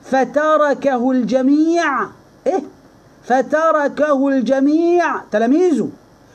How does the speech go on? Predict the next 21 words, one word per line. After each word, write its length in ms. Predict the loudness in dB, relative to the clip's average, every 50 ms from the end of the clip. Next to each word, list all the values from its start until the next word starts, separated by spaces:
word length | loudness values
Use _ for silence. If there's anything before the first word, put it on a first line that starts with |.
| -20 -12 -2
فتركه 920 | 0 0 0 0 0 0 0 2 0 0 0 -2 -2 -2 0 0 0 0
الجميع 800 | 0 0 -2 -2 0 2 2 0 2 0 0 -2 -2 -4 -6 -8 -12 _ _ -20 _ _ _ _ _
وهربوا، 1500 | -4 -2 0 0 0 0 0 2 2 4 4 4 4 4 4 4 4 4 4 2 0 0 0 2 4 4 2 2 -2 -4 -8 -16 -20 -20 -20 -20 -20 -20 _ -2
وهربوا. 1200 | 0 0 0 0 0 0 2 2 2 2 2 2 2 2 0 0 0 2 2 2 2 2 0 -4 -8 -16 -20 -20 -20 -20 -16 -6
وتبعه 600 | -4 -2 0 0 0 0 0 0 0 0 0 0
شاب 280 | 0 0 0 0 0 0
لابساً 540 | 0 0 0 0 -2 -2 -2 -4 -2 -2 -2
إزاراً 320 | -2 0 0 0 -2 -2
على 180 | -2 0 0 0
عريه 460 | 0 0 0 0 0 0 0 0 0
فأمسكه 420 | -2 -2 -2 -2 -4 -2 -4 -4
الشباب. 340 | -4 -2 -2 -2 -2 -2 -4 -8 -16 -12 -6 -6 -6 -6
حتى، 440 | -4 -6 -6 -6 -4 -4 -4 -4 -4
حتى 380 | -4 -4 -4 -4 -4 -4 -4
الشاب 320 | -4 -4 -4 -2 -2 0 0
يا 120 | 0 0
عيني 220 | 0 0 0 0
الوحيد 600 | 0 0 0 -2 -2 -2 -2 0 0 0 -2 -2 -4 -10 -18 -20 -16 -8 -4
اللي 160 | -2 -2 0
هيحضر 420 | 0 2 0 0 -2 -2 -4 -2
الصلب 540 | -2 -2 -4 -6 -4 -2 -2 -2 -2 -4 -8